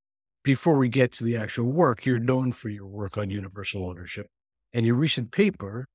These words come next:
uh, entitled Universal Ownership in Practice, won the Global Research Alliance on Sustainable Finance and Investing Prize.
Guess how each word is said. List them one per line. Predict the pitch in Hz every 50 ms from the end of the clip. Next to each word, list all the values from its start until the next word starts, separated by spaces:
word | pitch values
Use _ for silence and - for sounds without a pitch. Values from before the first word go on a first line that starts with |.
| _ _ 120
uh, | 110 101 101 101 95
entitled | 127 127 110 107 - 160 180 185 135 104 95 87
Universal | 98 113 110 113 104 110 110 - - 107 104
Ownership | 104 98 98 92 - 104 92 - 101
in | 92
Practice, | 90 - - 104 95 92 - - 92 92 - - - - _ _ _ _ _ _ _ _ _ _
won | 127 113 113 123 135 139 139 135 127 123 120
the | 117 113
Global | - 127 127 123 117 117 110
Research | 110 117 117 - - - 113 - -
Alliance | 110 107 104 107 104 101 98 90 -
on | 107 95
Sustainable | - - 101 - - - 120 104 104 101 104 101
Finance | - - - 120 110 107 101 98 101 101 92 -
and | - - 101
Investing | 101 98 92 95 104 98 - - - 95 90 92 - _ _ _
Prize. | _ 160 156 127 98 92 82 76 - - - - -